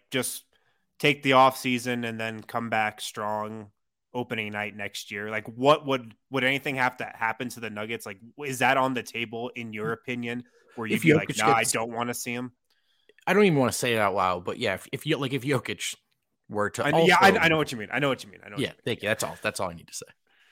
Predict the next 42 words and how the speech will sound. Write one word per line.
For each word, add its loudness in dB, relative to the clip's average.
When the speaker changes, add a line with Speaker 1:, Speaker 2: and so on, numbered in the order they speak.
Speaker 2:
But 8
no, 8
I 6
Speaker 1:
Yeah. 8
Speaker 2:
mean, 4
or, 10
or, 2
yeah, 6
I 0
mean, -2
if -6
they're -2
clearly, 0
like, -2
if -2
they're 4
struggling 0
to -4
even -4
stay -2
in -6
play-in -4
level, -6
but 6
I 6
d-, 2
I, 2
I 2
do 2
believe 2
in 0
organizational -2
momentum, -6
and -4
I 2
know 0
there 2
are 6
Speaker 1:
Oh, 0
Speaker 2:
so 2
Speaker 1:
yeah. 2
Speaker 2:
many -4